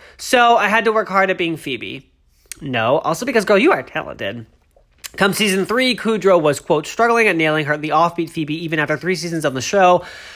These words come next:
However, that'll change thanks to advice from co-star Matt LeBlanc." Obviously, he played Joey, lovable Joey. Um, Tribbiani.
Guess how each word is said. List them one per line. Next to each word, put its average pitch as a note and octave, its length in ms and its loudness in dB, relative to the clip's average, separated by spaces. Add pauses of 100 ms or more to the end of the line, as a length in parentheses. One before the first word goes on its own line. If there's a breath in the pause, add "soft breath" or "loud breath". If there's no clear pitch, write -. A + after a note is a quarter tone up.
(140 loud breath)
However, C4+ 340 4
that'll B3 240 6
change G#3 460 -2
thanks G3 240 -2
to G3 80 -2
advice D3 280 -2
from D3 160 -10
co-star C#3 380 -6
Matt B2 220 -6
LeBlanc." D#3 580 0
Obviously, B2+ 400 -10
he C3+ 100 -8
played B2 480 -4
Joey, F#3 440 2
lovable D#3+ 380 0
Joey. F3+ 760 0 (920 soft breath)
Um, D3+ 200 -2
Tribbiani. F#3 800 0